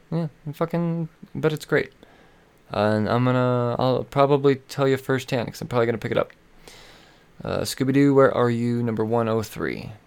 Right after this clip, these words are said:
Uh, I think that's all I need to say about that, right? Scooby-Doo. Uh, Superman's pal Jimmy Olsen, number eight. Not reading this, but, um, yeah, fucking,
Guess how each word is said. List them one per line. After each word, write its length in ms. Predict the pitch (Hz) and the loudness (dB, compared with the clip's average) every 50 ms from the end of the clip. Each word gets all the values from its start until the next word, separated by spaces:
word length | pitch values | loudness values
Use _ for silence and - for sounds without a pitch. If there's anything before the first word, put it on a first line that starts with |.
| _ - _ _ - - | _ -20 _ _ -18 -12
Uh, 280 | - 85 87 90 90 90 | -8 -6 -4 -2 -2 -4
I 40 | 95 | -4
think 200 | - - 117 107 | -4 -4 -2 0
that's 200 | 107 101 104 - - - | 0 0 -2 -4 -6 2
all 240 | - - 127 127 123 | 6 8 8 8 8
I 80 | 123 123 | 6 4
need 160 | 123 120 117 | 4 2 0
to 60 | 113 | -2
say 200 | 104 - - 110 | -2 0 2 2
about 300 | 110 107 107 101 - - | 4 4 4 2 2 0
that, 240 | - 76 65 - - | -2 -4 -4 -2 0
right? 260 | - 117 147 151 - - - | 0 2 2 0 -2 -6 -12
Scooby-Doo. 500 | - - - - 147 139 131 101 - - - _ _ _ _ - - - - - - - - - - - _ - - - - - | -14 -8 -6 -4 -4 -2 -2 -4 -6 -8 -14 _ _ _ _ -20 -20 -20 -20 -20 -20 -20 -20 -20 -20 -20 _ -20 -20 -20 -16 -14
Uh, 320 | - - - - - - | -12 -10 -8 -8 -8 -8
Superman's 600 | - - - 110 - - 98 101 98 98 101 104 | -8 -8 -8 -8 -8 -6 -4 -2 -2 -2 -4 -4
pal 360 | - - - 117 104 101 101 104 | -6 -6 -2 0 2 2 2 0
Jimmy 280 | 104 110 104 107 104 | 0 -2 -2 0 2
Olsen, 600 | - 135 165 165 165 - - 170 170 165 165 156 | 4 6 6 6 4 2 0 2 2 2 2 2
number 280 | 123 110 110 117 113 - | 0 0 2 0 0 0
eight. 420 | - 123 131 113 - - - - - - | 0 -2 -2 -2 -6 -10 -14 -12 -6 0
Not 180 | 120 147 143 | 2 2 4
reading 240 | 131 160 165 165 165 | 4 4 4 4 4
this, 400 | 170 170 170 165 - - - - - - - - - - - - _ - | 2 2 0 -2 -6 -12 -14 -18 -20 -20 -20 -20 -20 -20 -20 -20 _ -8
but, 460 | - 110 113 117 113 113 110 - - - - - - - - - - - - - - 110 | -2 0 2 4 4 4 4 2 0 -4 -18 -20 -20 -20 -20 -20 -20 -20 -14 -10 -8 -6
um, 680 | 113 107 107 110 110 110 107 107 104 104 104 101 98 101 104 107 117 131 160 - - | -4 -4 -4 -2 -2 -2 -2 0 0 -2 -2 -4 -6 -10 -14 -18 -20 -20 -18 -10 -6
yeah, 200 | - 160 143 110 104 - | -4 -4 -4 -4 -8 -10
fucking, 520 | - 135 143 - 156 147 147 143 143 139 | -8 -8 -6 -4 -4 -4 -4 -4 -6 -8